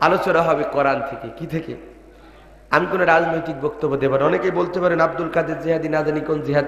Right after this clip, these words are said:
করে ছাড়ে", ঠিক কি রে? সর্বদলের লোকের participate কোরআনের মাহফিল,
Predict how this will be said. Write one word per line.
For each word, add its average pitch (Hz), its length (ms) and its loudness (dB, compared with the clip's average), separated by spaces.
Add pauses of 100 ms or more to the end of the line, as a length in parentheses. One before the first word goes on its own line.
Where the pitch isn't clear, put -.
করে 135 200 2
ছাড়ে", 123 340 -2
ঠিক - 140 -8
কি 185 140 -2
রে? 160 160 4 (920)
সর্বদলের 202 720 6
লোকের 190 320 2
participate 185 580 -2
কোরআনের 170 340 4
মাহফিল, 156 400 -2